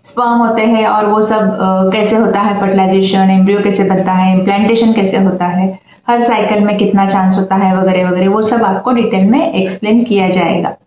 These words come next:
ये क्यों ज़रूरी है? क्योंकि ये अगर आपको पता है तो उसके बाद ही आप समझ सकते हो कि प्रॉब्लम क्या है, क्या हो सकता है और कौन सा ट्रीटमेंट आपको हेल्प कर सकता है। तो ये हो गया फर्स्ट क्वेश्चन।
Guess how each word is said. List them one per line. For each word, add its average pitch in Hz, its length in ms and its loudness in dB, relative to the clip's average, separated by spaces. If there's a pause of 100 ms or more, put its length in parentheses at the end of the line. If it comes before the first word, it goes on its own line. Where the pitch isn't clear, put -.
(520)
ये 254 120 -2
क्यों 277 220 0
ज़रूरी 262 380 0
है? 269 280 0
क्योंकि 254 200 0
ये 262 320 2
अगर 269 420 0
आपको 226 260 -2
पता 240 340 -2
है 196 440 -2 (220)
तो 277 80 -4
उसके 262 440 -2
बाद 233 480 0
ही 330 60 2
आप 320 140 2
समझ 262 300 2
सकते 254 320 -2
हो 254 140 4
कि - 160 0
प्रॉब्लम 196 440 0
क्या 196 220 -2
है, 214 360 0
क्या 214 200 -2
हो 254 220 0
सकता 262 400 -2
है 226 340 0
और 208 240 -2
कौन 208 200 0
सा 233 120 2
ट्रीटमेंट 214 460 0
आपको 233 300 -2
हेल्प 190 340 -2
कर 190 140 -6
सकता - 360 -16
है। - 60 -20 (1120)
तो 226 60 -12
ये 220 180 -2
हो 208 120 0
गया 254 160 0
फर्स्ट - 300 -4
क्वेश्चन। - 280 -4